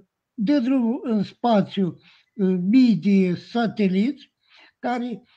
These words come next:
au anteni de primire și de emitere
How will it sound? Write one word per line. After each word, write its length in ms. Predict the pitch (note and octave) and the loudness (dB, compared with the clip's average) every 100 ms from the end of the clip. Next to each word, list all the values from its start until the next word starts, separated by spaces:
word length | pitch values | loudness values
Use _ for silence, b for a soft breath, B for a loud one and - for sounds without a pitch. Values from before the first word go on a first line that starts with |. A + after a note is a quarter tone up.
| b _ - | b _ -4
au 560 | A3+ C4+ C4 G3+ - | -2 0 -2 -2 -6
anteni 720 | - A3 G#3 - C4 B3 G3+ | -4 -2 -2 0 0 2 0
de 120 | F3+ G3+ | 0 -2
primire 760 | A3 A3 G#3 B3+ G#3+ F#3 D#3 - _ | 0 2 4 2 2 0 -4 -8 _
și 200 | - A3+ A#3+ G#3 G3+ | -12 -4 0 2 0
de 140 | E3+ G#3 | -2 0
emitere 840 | G3+ F#3+ F3+ F#3+ F3 A3 B3+ F#4+ | 2 2 2 0 0 -4 -2 -4